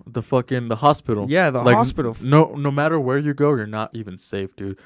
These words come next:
Speaker 1: So that's why you have that little, that thought in your head that I can go to the grocery store. I'm trying to get groceries. I'm trying to fucking go to school. I'm gonna get shot up. You have that thought in your head,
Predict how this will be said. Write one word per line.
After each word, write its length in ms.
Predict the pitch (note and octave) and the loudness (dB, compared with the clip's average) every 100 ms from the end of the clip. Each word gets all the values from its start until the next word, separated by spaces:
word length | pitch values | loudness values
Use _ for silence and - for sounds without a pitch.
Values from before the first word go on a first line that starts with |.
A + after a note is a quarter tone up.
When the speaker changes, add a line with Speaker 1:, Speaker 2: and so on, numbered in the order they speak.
| - _ | -20 _
Speaker 1:
So 100 | - | 2
that's 220 | B2 B2+ | 4 4
why 80 | C3+ | 4
you 120 | B2+ A#2+ | 4 4
have 160 | A#2+ | 2
that 100 | A#2+ | 2
little, 220 | A2 A#2 - | 2 0 0
that 220 | A2 G2 | -2 0
thought 200 | A2+ A#2 | 2 2
in 80 | A2+ | 0
your 120 | G#2+ | -4
head 260 | G#2+ A2 G2+ | 0 0 0
that 240 | G2 F#2+ _ _ _ _ _ _ _ _ - | -2 -4 _ _ _ _ _ _ _ _ -4
I 80 | A2+ | -4
can 80 | B2+ | -2
go 80 | B2 | -2
to 60 | |
the 60 | A2+ | 0
grocery 260 | A#2 A2 A2+ | -2 -2 -6
store. 220 | G2+ - _ _ _ - | -8 -8 _ _ _ -6
I'm 80 | A2+ | 2
trying 160 | C3+ | 4
to 60 | B2+ | 4
get 120 | A#2 | 4
groceries. 460 | A2+ A#2+ G#2+ G2+ - | 8 8 6 -2 -4
I'm 160 | - A#2+ | -6 -4
trying 240 | C#3 B2+ | 0 2
to 560 | A#2+ A#2+ A#2+ A#2+ A#2+ A2+ | 2 2 4 4 2 0
fucking 400 | - B2 A#2 A2+ | 2 0 2 2
go 140 | A#2 B2 | 4 4
to 100 | B2 | 4
school. 420 | - F#3+ C#3+ G#2 _ _ - - | 10 12 12 8 _ _ -20 -12
I'm 80 | - | -4
gonna 120 | B2 | -2
get 120 | B2+ B2+ | 0 2
shot 240 | - A2+ | 4 6
up. 160 | G2+ F#2 _ _ - | 4 0 _ _ -4
You 180 | A#2+ | 0
have 220 | A#2 C3+ C3 | 6 8 8
that 220 | A#2+ A#2 | 4 4
thought 200 | B2 A2+ | 2 2
in 80 | G#2+ | 0
your 140 | G2+ | -6
head, 240 | G#2+ G2 | -6 -6